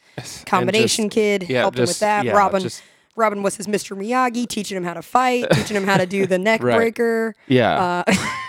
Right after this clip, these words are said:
Speaker 1: So I, y-, yeah, I, I don't, I guess that was meant to, to be the point, because I did say at one point, or not say, I wrote down at the end, uh,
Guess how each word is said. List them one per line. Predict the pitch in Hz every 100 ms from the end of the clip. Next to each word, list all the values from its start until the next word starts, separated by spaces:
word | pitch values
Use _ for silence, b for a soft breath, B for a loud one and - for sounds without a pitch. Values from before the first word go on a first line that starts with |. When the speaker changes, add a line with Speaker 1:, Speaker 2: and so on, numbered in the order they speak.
| B B _
Speaker 1:
So | - 135 127
I, | 123 131 113 -
y-, | - -
yeah, | 87 113 120 92 80 117
I, | 113 -
I | 113
don't, | 117 110 - _ _ _ _ _ _
I | 123
guess | 113 123 123
that | 123 98
was | 95 95
meant | 92 82 _
to, | - 87 80 _
to | -
be | 92 82
the | 76
point, | - 95 82 - _
because | 95 98 92 - b b b b
I | 113 110
did | 123 127
say | - 113
at | -
one | 101 98
point, | 87 80 73 _ _ _ _ -
or | 87 -
not | 92 - _
say, | 55 58 _ _ _ _ _ _ _
I | 120
wrote | 165 156
down | 123 117 113 104 104 _ _ _ _ _ _ _ _
at | 123 104
the | 107 110
end, | 110 101 92 90 - _ _ _ _
uh, | 101 95 92